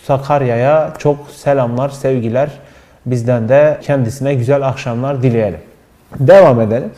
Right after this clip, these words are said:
Dediğim gibi bunların, evet, hani şunun sebepleri ya da işte alışveriş için, marka için on tane neden böyle sayılabilir. Ama öyle bir zamandayız ki artık bunlarla ilgili sizlere teker teker sebep saymama gerek yok. İşte çevre, reklamlar, aile vesaire vesaire.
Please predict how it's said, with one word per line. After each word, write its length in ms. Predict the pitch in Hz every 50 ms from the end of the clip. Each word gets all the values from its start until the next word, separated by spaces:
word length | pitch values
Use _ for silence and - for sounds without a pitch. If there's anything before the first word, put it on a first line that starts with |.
| - - -
Dediğim 360 | 185 180 233 247 311 294 262
gibi 260 | 208 170 143 135 135
bunların, 340 | 147 170 170 170 175 190 180 - -
evet, 260 | 165 147 127 123 123
hani 160 | 131 123 107 117
şunun 340 | - - - 175 175 175
sebepleri 640 | 170 175 175 156 139 147 139 143 135 135 131 131 120 113
ya 140 | 127 135
da 80 | 131 131
işte 280 | 123 - - - 139 -
alışveriş 600 | - 139 139 139 135 139 143 139 139 139 135 -
için, 300 | 135 123 - 139 127 127
marka 380 | 135 139 139 135 135 - 127
için 280 | 110 131 117 - 147 127
on 220 | - 156 160 143
tane 300 | 127 135 131 131 139 139
neden 300 | 135 123 113 127 120 110 101 113 123
böyle 180 | 117 - 120 123
sayılabilir. 600 | - - 175 170 165 185 185 160 165 147 117 - - - - - - - - -
Ama 160 | 165 190 214
öyle 220 | 220 226 233 220
bir 60 | 233
zamandayız 540 | 214 220 214 208 208 208 214 247 233 202 -
ki 100 | - 165
artık 300 | 165 165 170 180 156 143
bunlarla 360 | 143 151 160 165 170 170 165
ilgili 260 | 160 147 143 151 165 156
sizlere 380 | - 147 135 131 143 147 156
teker 340 | - 156 135 135 160 151 151
teker 240 | 156 139 131 147 143
sebep 380 | 135 - 131 127 143 156 -
saymama 400 | - 139 127 123 123 123 131 131
gerek 360 | 117 113 113 117 110 104 - 98
yok. 100 | 87 - - - _
İşte 180 | - - 147 135
çevre, 440 | - 175 165 156 135 123 123 123 123
reklamlar, 600 | 139 139 135 135 131 127 120 117 113 113 110 -
aile 440 | - 135 131 123 113 110 107 110 120 - - - - - - -
vesaire 600 | 151 190 180 185 - 147 117 117 139 165 170 143
vesaire. 560 | 160 143 127 - 135 120 107 104 113 139 165